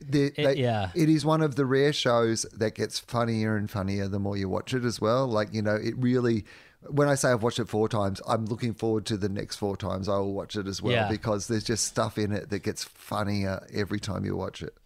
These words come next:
Speaker 2: Yeah, I, uh, I,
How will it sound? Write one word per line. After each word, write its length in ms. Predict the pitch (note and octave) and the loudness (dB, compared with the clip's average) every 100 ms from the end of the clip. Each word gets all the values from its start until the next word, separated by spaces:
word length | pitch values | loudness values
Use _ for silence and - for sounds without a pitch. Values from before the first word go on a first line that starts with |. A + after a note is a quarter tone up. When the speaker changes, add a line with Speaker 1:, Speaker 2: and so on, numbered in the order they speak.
| - | -2
Speaker 2:
Yeah, 360 | B2+ A2+ G2 - | 0 0 -2 -4
I, 320 | A#2+ C3 C3+ | 0 2 2
uh, 520 | B2 A2 G#2 G#2 G2+ - - - _ _ _ - _ A#2+ | 2 2 0 -2 -4 -8 -18 -20 _ _ _ -20 _ -4
I, 480 | B2+ C3 C3 C3 | 0 2 0 -2